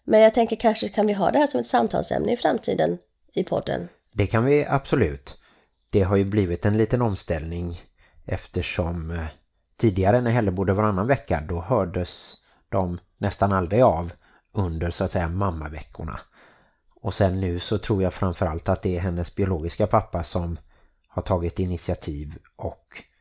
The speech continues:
Speaker 2: vill ringa, och då hänger det lite på hur eran relation var och hur den slutade. Men visst, det är någonting annorlunda, och det kan vi gå in på lite djupare framöver i ett annat avsnitt.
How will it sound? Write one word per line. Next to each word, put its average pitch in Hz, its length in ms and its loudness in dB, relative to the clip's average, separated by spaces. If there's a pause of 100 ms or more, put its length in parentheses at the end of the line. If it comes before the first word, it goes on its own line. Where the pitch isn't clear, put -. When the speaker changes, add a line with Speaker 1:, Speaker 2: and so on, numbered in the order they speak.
(140)
Speaker 2:
vill 98 420 -2 (280)
ringa, 98 500 2
och 95 200 -6
då 92 280 -2 (260)
hänger 117 260 2
det 123 80 6
lite 123 280 2
på 104 320 2 (240)
hur 104 360 0
eran 92 560 0
relation 98 500 0
var 87 460 0
och 90 200 -4
hur 104 100 -4
den 76 280 -6 (440)
slutade. - 640 -2 (380)
Men 110 160 0
visst, 139 240 -2
det 127 120 4
är 135 40 4
någonting 135 360 0
annorlunda, 95 460 0
och 98 180 -2
det 98 120 0
kan 107 220 -2
vi 107 80 0
gå 107 140 0
in 87 180 -2
på - 120 -6
lite 95 240 -6
djupare 80 440 -4 (600)
framöver 80 760 -4
i 92 180 -6
ett - 200 -10
annat 92 280 -2
avsnitt. - 460 -4